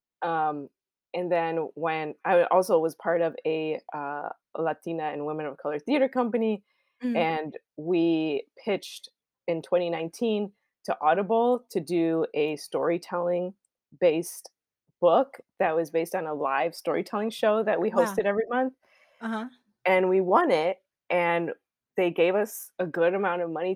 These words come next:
Speaker 1: to self-produce it,
Speaker 2: Yeah.
Speaker 1: and that's when I decided to not quit, <laughs> but go freelance with that company. So, I basically went part-time, not until <laughs> twenty nineteen, which wasn't that
Speaker 2: Wow.
Speaker 1: long ago.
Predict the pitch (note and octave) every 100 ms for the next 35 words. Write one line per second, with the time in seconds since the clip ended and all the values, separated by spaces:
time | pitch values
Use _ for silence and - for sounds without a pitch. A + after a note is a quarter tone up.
0 | - D#3 - D3+ D#3+ _ _ G3+ E3 F3+
1 | - B3+ D4 D4+ - - _ A3+ A#3 G#3
2 | G3 - _ - E3+ E3 E3 E3+ - F3
3 | E3 D3+ - D#3 D3+ E3 - - D#3 D3
4 | D3 C#3+ _ _ _ _ _ _ _ _
5 | _ _ _ F3+ B3 - - G#3+ F#3 -
6 | - - - - - - - _ _ A3+
7 | G#3 - - - - - G#3 G#3 - G3+
8 | E3+ B2 D3+ B3 - _ _ D3+ - C3+
9 | F#3+ D3 D#3 D3 D3 _ _ _ _ -
10 | E3+ F#3 F#3+ E3 D#3+ E3 - - C3+ -
11 | E3+ D3 D3 - _ _ _ E3+ E3 D#3+
12 | - D#3 - D#3+ D3 A#2+ A#2+ F3 - F#3
13 | - G#3 _ _ _ D#4 - - B3+ C4
14 | A#3 F3 C#4 - C3+ - D#2 G#3+